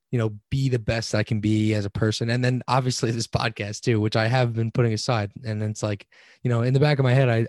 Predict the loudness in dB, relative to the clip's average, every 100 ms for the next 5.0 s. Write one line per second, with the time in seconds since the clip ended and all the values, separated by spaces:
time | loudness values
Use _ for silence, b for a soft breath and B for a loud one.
0 | 0 -2 -4 -8 -4 -2 -2 0 0 2
1 | 4 4 2 -2 -4 -6 -4 -6 -6 -8
2 | -12 _ 0 2 4 2 0 -2 -4 -6
3 | -12 _ -6 -6 -6 -8 -8 -6 -4 -4
4 | -4 -4 -4 -6 -8 -6 -6 -4 -6 -6